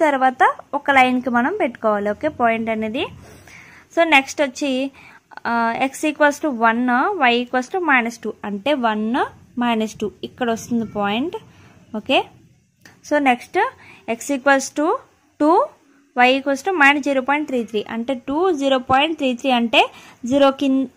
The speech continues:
జీరో తర్వాత ఇక్కడ టూకి కిందన త్రీ లైన్స్కి వస్తుంది పాయింట్ అనేది ఇక్కడ వస్తుంది. So దీన్ని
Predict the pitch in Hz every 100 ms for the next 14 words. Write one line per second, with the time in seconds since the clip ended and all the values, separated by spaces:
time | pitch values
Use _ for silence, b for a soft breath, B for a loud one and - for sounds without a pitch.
0 | 240 254 269 277 277 262 247 247 240 269
1 | 330 - 226 240 - 254 359 508 _ B
2 | B _ 294 330 349 349 349 453 - 294
3 | 277 285 370 381 - 330 339 302 294 302
4 | - 349 523 - _ 254 247 247 240 226
5 | 220 220 214 214 208 208 339 466 277 233
6 | 214 214 233 208 254 415 B B - 302
7 | 254 269 247 294